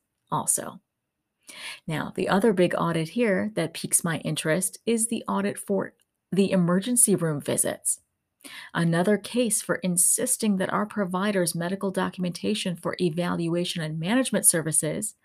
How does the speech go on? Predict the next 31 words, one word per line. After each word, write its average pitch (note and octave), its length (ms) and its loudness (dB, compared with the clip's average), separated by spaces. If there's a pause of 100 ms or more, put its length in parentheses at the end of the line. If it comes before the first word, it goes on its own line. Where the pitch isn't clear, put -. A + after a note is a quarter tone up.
(280)
our F3 200 2
E F3 120 2
and D#3 120 -2
M A3+ 200 6
services, E3 680 2 (320)
must A3+ 440 2
remain G3 360 4
compliant F3 880 -2
with D#3+ 160 -6
guidelines, - 760 -2 (280)
as G#3 180 4
well G#3 200 2
as G#3+ 140 2
capturing G#3 680 -2
the F#3 60 -2
complete G#3+ 640 -6
medical F3+ 340 0
picture - 400 -4
of - 240 -2
the D#3 80 -8
patient. - 640 -8 (460)
Remember E3+ 520 4 (220)
that F#3 180 -2
there F#3+ 200 4
is F#3 160 4 (100)
absolutely G3+ 840 2
no E3+ 300 4
distinction F3 920 0
made F3+ 460 -2 (260)
between F3+ 500 -2
new F#3+ 380 2